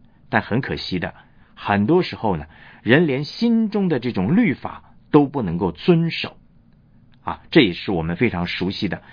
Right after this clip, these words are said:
所谓的良知，人的良心。所以总的来说呢，普遍启示不完全，普遍启示并不是启示的全部。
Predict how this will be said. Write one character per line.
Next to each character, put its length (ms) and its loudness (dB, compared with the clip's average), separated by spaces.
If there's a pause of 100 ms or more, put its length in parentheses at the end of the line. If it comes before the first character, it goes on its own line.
(140)
所 180 -2
谓 100 2
的 120 -2
良 420 -2
知， 360 -4
人 180 -4
的 80 -2
良 300 -6
心。 280 -4 (500)
所 140 2
以 100 0
总 460 0
的 120 0
来 200 -2
说 220 -2
呢， 120 -2 (440)
普 360 2
遍 380 2
启 320 -6
示 340 -2 (480)
不 140 4
完 200 0
全， 340 -8 (260)
普 220 4
遍 240 0
启 180 -8
示 260 -2 (320)
并 260 4
不 120 -8
是 240 -4 (100)
启 480 -4
示 300 -2
的 220 -10
全 520 -10
部。 220 -2